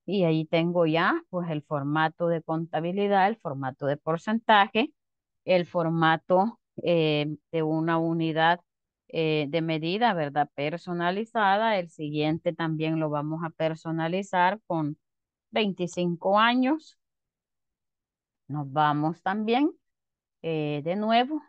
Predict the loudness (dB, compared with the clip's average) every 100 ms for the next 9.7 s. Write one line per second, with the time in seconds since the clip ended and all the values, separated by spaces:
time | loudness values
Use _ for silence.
0 | _ -18 -6 -4 -4 -4 -6 -4 2 4
1 | 4 2 0 4 4 4 2 2 0 -2
2 | -4 -4 -4 -2 -2 -2 0 -2 -2 -4
3 | -2 -2 0 2 4 2 2 0 -2 -4
4 | -8 -14 -8 2 4 4 2 -2 _ _
5 | _ -4 -2 -2 -2 -2 -2 -4 _ -8
6 | -4 -4 -2 2 6 6 2 -4 _ _
7 | -10 -10 _ 2 2 2 -2 -2 -2 -2
8 | _ _ _ _ _ _ _ _ -2 0
9 | 2 2 2 2 0 -4